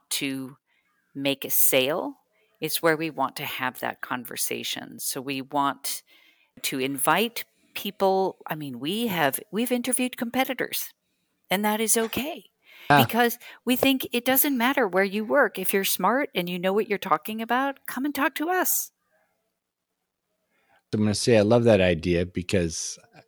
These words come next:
Speaker 2: every competitor I have pretty much has been on this podcast.
Speaker 1: Right.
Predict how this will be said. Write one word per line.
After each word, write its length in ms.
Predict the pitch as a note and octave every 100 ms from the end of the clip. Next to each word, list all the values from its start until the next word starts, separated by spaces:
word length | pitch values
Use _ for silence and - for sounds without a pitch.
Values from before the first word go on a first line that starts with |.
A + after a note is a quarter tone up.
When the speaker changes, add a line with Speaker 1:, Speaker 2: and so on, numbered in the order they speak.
| -
Speaker 2:
every 240 | G2+ G#2+ G#2+
competitor 600 | A2 F#2 G#2 G2+ F#2 E2+
I 120 | D#2
have 520 | - A#2 F#2 C#2+ - _ -
pretty 180 | F#2+ E2
much 320 | D#2+ - -
has 140 | E2+
been 200 | - F2
on 200 | D#2+ D2+
this 160 | E2 E2
podcast. 720 | - - - - G#2+ - -
Speaker 1:
Right. 120 | -